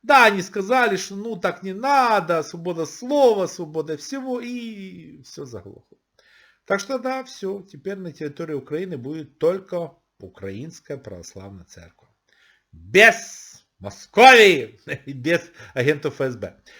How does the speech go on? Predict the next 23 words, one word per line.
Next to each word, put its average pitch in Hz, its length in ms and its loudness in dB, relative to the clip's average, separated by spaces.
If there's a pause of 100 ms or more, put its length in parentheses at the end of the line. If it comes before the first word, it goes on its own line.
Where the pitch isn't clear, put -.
(180)
Но 208 120 0
основная 214 340 0
причина 190 1400 -2
связана, 165 360 -4
как 147 220 -6
вы 147 60 -18
понимаете, 156 340 -8
с 143 120 -16
тем, 180 240 -6
что, 139 640 -4 (160)
к - 60 -20
сожалению, 151 840 0
часть - 420 -4
священников 104 680 -14 (1200)
Российской 139 640 -4
Православной 135 760 -4
или, 110 140 -6
скажем, 107 500 -8
псевдо 113 760 -2 (180)
<laughs> - 160 -20
Российской 117 760 -12
Православной 110 560 -12
Церкви, 196 500 -10